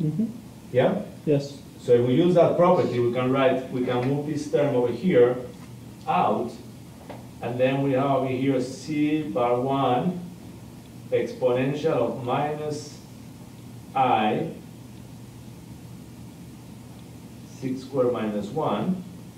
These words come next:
Speaker 2: and then this will be omega and t plus C two exponential of I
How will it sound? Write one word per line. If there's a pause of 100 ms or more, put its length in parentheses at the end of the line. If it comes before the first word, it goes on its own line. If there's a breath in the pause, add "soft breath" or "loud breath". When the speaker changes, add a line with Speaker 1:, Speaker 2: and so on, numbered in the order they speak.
(1200)
Speaker 2:
and
then (1000)
this
will
be
omega
and
t (3250)
plus (840)
C
two (260)
exponential
of (300)
I